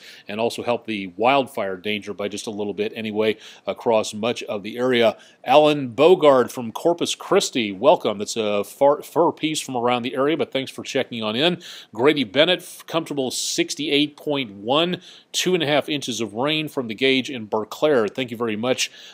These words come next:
uh, for that one right now. Andy Drew Montgomery, what is the dew point in Redmond, Washington right now?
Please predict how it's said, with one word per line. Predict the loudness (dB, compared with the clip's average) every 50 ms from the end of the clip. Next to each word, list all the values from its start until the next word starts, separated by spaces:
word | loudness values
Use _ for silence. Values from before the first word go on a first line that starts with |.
| -14 _
uh, | -4 0 0 2 0
for | 0 -2 -2 -2 0 0
that | 0 0 2 2 2 2 0
one | -4 -8 -6
right | -4 -2 -2 -2 -4 -4
now. | -4 -4 -4 -4 -4
Andy | -2 0 0 0 0 0 0 -2
Drew | -2 -4 -2 0 2 2 2
Montgomery, | 0 -2 -4 -4 -2 -2 -2 0 0 0 0 0
what | 0 0 0 -2 -2
is | -2
the | -6 -6
dew | -4 -2 -2 -2
point | -2 -2 -4 -4 -2 -2 -4
in | -6 -6 0
Redmond, | 2 2 2 2 -2 -6 -8 -8 -4
Washington | 0 2 2 2 0 -2 -6 -6 -4 -4 -2 0
right | 2 2 2 2 0
now? | 0 2 2 2 2